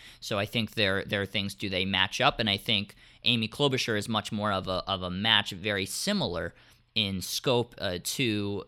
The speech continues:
a Joe Biden, because they both make deals. They, they work across the aisle, both, you know, kind of blue collar, you know, workers, you know, things like that. Both have kind of the folksy, obviously, you know, with, with Joe Biden from Scranton, Pennsylvania,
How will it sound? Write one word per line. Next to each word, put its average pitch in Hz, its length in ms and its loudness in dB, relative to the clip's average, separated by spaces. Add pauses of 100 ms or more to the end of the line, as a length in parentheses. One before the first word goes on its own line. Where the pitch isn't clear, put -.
a 95 220 0
Joe 98 220 -4
Biden, 127 420 2
because 110 380 -2
they 110 160 0
both 104 440 -4
make 101 240 -4
deals. 98 360 -4
They, 101 180 0
they 98 180 -4
work 98 240 -4
across 98 380 -4
the - 160 -8
aisle, 120 460 6 (320)
both, 107 260 -2
you 101 80 -2
know, 92 80 -6
kind 104 160 -2
of 98 120 -4
blue 120 220 -2
collar, 101 680 2
you 87 140 -2
know, 90 360 -4
workers, 101 720 -4
you 98 100 -2
know, 90 60 -4
things 101 260 -6
like 92 180 -2
that. 143 340 4 (260)
Both 113 240 -2
have 95 240 0
kind 98 180 0
of 95 60 -6
the 95 80 -6
folksy, 110 580 0
obviously, 101 640 2
you 98 140 -2
know, 92 120 -4
with, 95 240 -6
with 95 200 -6
Joe 95 180 4
Biden 92 300 0
from 92 180 -6
Scranton, 90 340 -4
Pennsylvania, 131 640 2